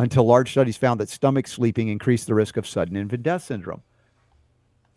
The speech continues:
Now, somebody was joking about this. It's kind of a macabre joke. I don't know if we did this on the show the other day, but there's been something of a,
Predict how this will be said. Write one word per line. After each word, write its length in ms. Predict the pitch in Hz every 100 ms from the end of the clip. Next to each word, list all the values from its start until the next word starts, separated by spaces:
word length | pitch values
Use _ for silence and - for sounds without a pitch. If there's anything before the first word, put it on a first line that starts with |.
| _ _ -
Now, 380 | 143 135 - -
somebody 400 | - 208 269 254
was 220 | 190 165 101
joking 460 | 151 190 - 160
about 260 | 135 135 117
this. 200 | 127 135
It's 120 | 135
kind 240 | - 165
of 80 | 156
a 60 | 127
macabre 500 | 123 - 139 139 117
joke. 260 | 117 120
I 60 | 127
don't 140 | 147
know 60 | 147
if 80 | 120
we 100 | 123
did 160 | 127
this 140 | 120 127
on 100 | 120
the 80 | 104
show 220 | 147 143
the 120 | 120
other 160 | 104 104
day, 280 | 127 131 104 - - _ _ _ _ _ _ _ _ _ - _ _ _ -
but 320 | 127 151 - 160
there's 200 | 160 131
been 180 | 190 190
something 480 | 214 208 196 180
of 120 | 170 143
a, 180 | 131